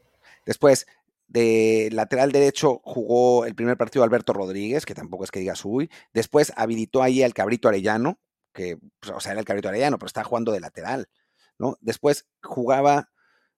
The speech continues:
creo que metió de lateral izquierdo, me suena que, ya no me acuerdo bien, pero creo, debió haber sido Johan Rodríguez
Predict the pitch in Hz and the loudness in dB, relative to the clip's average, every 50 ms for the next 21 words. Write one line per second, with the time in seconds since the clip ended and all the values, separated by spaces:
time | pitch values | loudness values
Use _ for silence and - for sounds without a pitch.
0 | _ _ _ _ _ _ _ - 135 151 151 - 165 156 - _ _ _ _ 113 | _ _ _ _ _ _ _ 0 0 0 0 2 0 -2 -2 _ _ _ _ -10
1 | 113 110 104 - - 127 139 147 143 131 120 - 113 117 123 127 - - - - | -8 -8 -8 -8 -6 -4 -2 -2 -2 -4 -4 -6 -8 -8 -8 -6 -8 -8 -8 -8
2 | - 131 135 135 135 131 139 - 147 160 175 - _ _ _ _ _ - 113 107 | -8 -6 -4 -4 -4 -6 -4 -2 -2 -2 -2 -4 _ _ _ _ _ -14 -12 -10
3 | - - 123 139 147 - - 113 107 - _ _ _ _ _ _ _ _ - 113 | -6 -4 -2 -4 -4 -6 -8 -12 -12 -12 _ _ _ _ _ _ _ _ -12 -8
4 | 131 143 135 - - 131 123 120 131 127 120 107 - 117 104 110 - 120 117 120 | -6 -6 -6 -4 -2 -2 0 0 0 -2 -4 -6 -8 -8 -14 -8 -6 -4 0 2
5 | 131 139 143 135 - - 139 143 120 113 135 - 147 139 - 101 87 82 92 95 | 2 2 2 0 -2 0 0 0 2 2 -2 -2 -2 -4 -4 -4 -4 -10 -10 -10
6 | 110 127 127 107 85 - - - | -10 -8 -8 -8 -10 -10 -16 -18